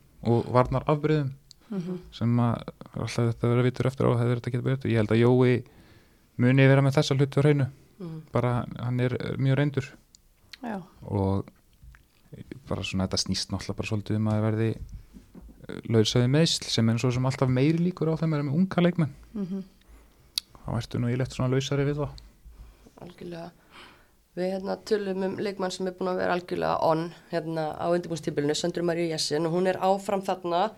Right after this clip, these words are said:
Speaker 2: Já.
Speaker 3: Og náttúrulega bara, veist, er eitthvað ósanngjarnt að segja, bara langmikilvægasti
Speaker 1: Mm.
Speaker 3: leikmaður þessa liðs.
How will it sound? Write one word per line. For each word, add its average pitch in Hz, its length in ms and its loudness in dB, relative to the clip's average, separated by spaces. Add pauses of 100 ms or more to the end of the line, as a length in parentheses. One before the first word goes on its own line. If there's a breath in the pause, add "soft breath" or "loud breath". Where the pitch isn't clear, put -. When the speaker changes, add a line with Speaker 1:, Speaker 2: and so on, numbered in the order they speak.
(120)
Speaker 2:
Já. - 160 -6 (2250 loud breath)
Speaker 3:
Og 175 160 -12
náttúrulega 165 480 -6
bara, 151 220 -6 (560 soft breath)
veist, - 180 -18
er 151 120 -10
eitthvað 135 180 -6
ósanngjarnt 156 300 -8
að - 60 -6
segja, 156 180 -6
bara 143 160 -4
langmikilvægasti 151 880 -2 (1400)
Speaker 1:
Mm. - 100 -6
Speaker 3:
leikmaður 165 320 -2
þessa 160 160 -4
liðs. 190 220 -6